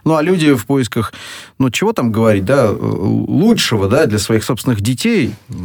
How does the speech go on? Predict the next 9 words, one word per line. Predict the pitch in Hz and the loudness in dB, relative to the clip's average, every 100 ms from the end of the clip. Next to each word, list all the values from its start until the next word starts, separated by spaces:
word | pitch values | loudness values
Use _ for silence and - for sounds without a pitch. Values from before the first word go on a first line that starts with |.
| 95 | 0
родительская | 120 131 117 101 - | 0 0 -2 -4 0
любовь | 110 110 98 | 0 0 0
не | 113 | 0
знает | 110 104 | 2 0
границ, | 92 110 113 98 | 0 0 0 0
разумеется, | 98 92 101 92 - | -2 0 0 0 -4
в | |
хорошем | - 160 175 - 104 | -2 2 2 2 -2
смысле, | - 107 98 92 | -2 -2 -2 -8